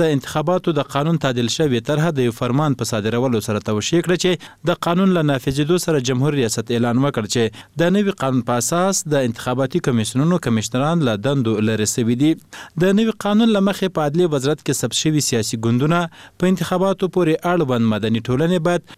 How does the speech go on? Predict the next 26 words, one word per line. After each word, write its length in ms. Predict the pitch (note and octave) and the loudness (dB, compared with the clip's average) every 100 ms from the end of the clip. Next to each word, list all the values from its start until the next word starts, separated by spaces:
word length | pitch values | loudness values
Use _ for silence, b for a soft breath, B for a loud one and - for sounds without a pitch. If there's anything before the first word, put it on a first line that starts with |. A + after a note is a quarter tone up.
| - | -2
د 200 | D#3+ F3+ E3 | 0 2 0
شاوخوا 340 | G#3 F3+ F#3+ F3 | -2 -2 0 0
نوي 160 | F3 E3 | 0 0
کسانو 320 | D#3 - C#3 D3 | -2 0 0 2
لیست 260 | E3+ E3 - | 2 0 -2
جمهور 220 | C#3 C#3 C#3+ | -2 0 0
ریاست 340 | B2 A2 C3 A#2+ | -2 -2 -4 -2
ته 80 | C3 | -2
وسپاري، 460 | C#3+ - A#2 A2+ G#2+ | -2 -2 -2 0 0
څو 80 | C3 A#2+ B B | 0 -2 B B
ولسمشر 640 | C3 C3+ - E3+ F3+ F#3+ F3+ | 0 0 0 0 0 0 2
له 100 | D3 | 2
دې 160 | A#2 B2+ C3 | 2 0 2
ډلې 220 | E3+ F3+ | 2 2
نه 80 | F3+ C3 | 0 2
دیارلس 400 | D3+ E3+ A#2+ G#2 A#2 | 2 2 0 -2 -4
کسان 320 | - C#3 B2+ | -2 0 2
د 120 | A#2 | 0
انتخاباتي 500 | A2 - A#2 A#2+ D3 - | -2 -4 -4 -2 -2 0
کمیسیونونو 560 | A2+ G#2+ B2 C#3 E3 F3+ | 0 0 2 2 2 2
د 100 | C3+ - | 0 0
کمیشنرانو 580 | A2+ G#2+ C3 C#3 F3+ G3 F#3+ B - | -2 -2 0 2 2 2 0 B -2
او 100 | F3 | 0
دوه 220 | F3 F#3 D#3+ | 0 0 0
تنه 180 | B2+ | 0
یې 80 | A#2 | 0